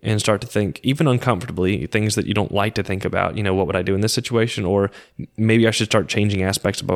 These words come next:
of my life right now," you know, spending time doing stuff that I don't know how to do, that sort of thing. Um, and deciding, yeah, what you believe in. That's really a, an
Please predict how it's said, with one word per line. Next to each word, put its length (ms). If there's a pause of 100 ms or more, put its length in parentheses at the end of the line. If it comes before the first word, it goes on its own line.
(120)
of 160
my 120
life 280
right 160
now," 280
you 120
know, 120
spending 360
time 260
doing 320 (140)
stuff 260
that 120
I 40
don't 160
know 80
how 160
to 80
do, 280
that 140
sort 200
of 80
thing. 240 (420)
Um, 320 (720)
and 200
deciding, 540 (240)
yeah, 200 (260)
what 240
you 80
believe 320
in. 220
That's 200
really 220
a, 60 (260)
an 160